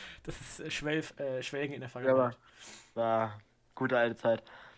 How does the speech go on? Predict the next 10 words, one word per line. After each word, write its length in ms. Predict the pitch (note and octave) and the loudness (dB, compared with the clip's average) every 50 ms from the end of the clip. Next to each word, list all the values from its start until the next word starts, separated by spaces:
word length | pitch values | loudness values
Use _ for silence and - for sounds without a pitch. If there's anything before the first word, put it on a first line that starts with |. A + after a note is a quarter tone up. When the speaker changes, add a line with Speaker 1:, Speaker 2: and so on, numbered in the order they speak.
| _ _ _ | _ _ _
Speaker 2:
Nee, 260 | B2+ C3 C3 C3 B2+ | 4 6 8 8 8
und, 440 | A2+ B2 C3 C3 B2+ C3 B2+ A2+ A2+ | 6 6 4 4 4 4 0 0 0
ähm, 460 | A#2+ A#2+ A#2+ A#2+ A#2+ A#2+ A#2+ B2 B2 - - - - - | 2 2 2 2 0 -4 -6 -8 -10 -14 -20 -20 -12 -10
<laughs> 420 | - - - - - - - - - | -10 -8 -8 -10 -8 -8 -6 0 2
auf 160 | D3+ D3 C#3 | 2 4 6
jeden 200 | D#3 F3+ F#3 F3+ | 8 8 6 6
Fall 340 | C#3+ C#3+ C3+ C3+ C#3+ D#3+ F3 - - - - - - - - | 8 8 10 10 10 10 8 6 0 -10 -18 -18 -18 -14 -12
stand 420 | - - - C#3 C#3+ F3 F3+ F3 | -10 4 6 8 8 8 8 6
Jan 300 | - A#2 C3 C#3 D3+ D3 | 4 6 6 8 8 8
Rode. 420 | D3+ D3 D3+ E3+ F3 D3+ D3 D#3+ | 10 10 12 12 12 12 10 8